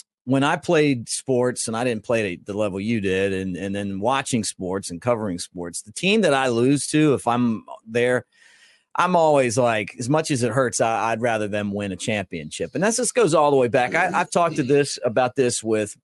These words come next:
my buddy Jerry Kingery, who played baseball at Bama, and he talks about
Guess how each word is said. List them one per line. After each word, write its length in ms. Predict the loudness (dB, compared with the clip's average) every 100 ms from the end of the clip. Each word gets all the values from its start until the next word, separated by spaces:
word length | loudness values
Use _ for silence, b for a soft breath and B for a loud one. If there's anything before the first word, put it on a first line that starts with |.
| _
my 140 | -6 -4
buddy 300 | 0 0 0
Jerry 280 | 0 -2 -2
Kingery, 400 | -2 0 -2 -4
who 80 |
played 300 | -6 -4 -2
baseball 460 | 0 -2 -2 0 0
at 100 | 0
Bama, 360 | -2 -4 -4 -6
and 80 |
he 80 | -6
talks 320 | -2 0 0
about 380 | -4 -2 0 -2